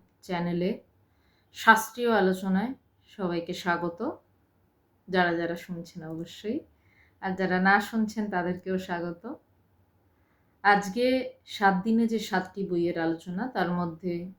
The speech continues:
আজকের বইটি বেশ ভারী। ভারী মানে এটা নয় যে ভীষণ মোটা ডিকশনারির মতন, কারণ বইটিতে মাত্র ছেচল্লিশটি শ্লোক রয়েছে,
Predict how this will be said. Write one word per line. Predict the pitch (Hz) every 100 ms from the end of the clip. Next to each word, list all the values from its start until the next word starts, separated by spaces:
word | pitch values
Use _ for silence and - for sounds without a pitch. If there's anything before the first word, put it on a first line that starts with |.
| _
আজকের | - 180 - 196 202 190
বইটি | 180 180 180 185 185 - _ _ _ _ _ _ _ -
বেশ | 185 226 - - - - _ - 185
ভারী। | - 196 180 180 - _ _ _ _ _ _ _ _ _ _ _ _ _ _ _ 185
ভারী | 180 185 190 208 220 220 214 _ _ _ _ _ _ _ _ 196
মানে | 190 190 185 180 185 - _ _ _
এটা | 185 185 214
নয় | 208 220 233
যে | 208
ভীষণ | 196 190 190 220 196
মোটা | 185 170 160 156
ডিকশনারির | 165 - 196 175 165 170 160
মতন, | 156 160 185 294 - _
কারণ | 175 175 180
বইটিতে | 180 185 196 202
মাত্র | 208 185 185 196
ছেচল্লিশটি | 190 190 185 202 214 196 - 185
শ্লোক | 185 180 165 165
রয়েছে, | 175 170 165 202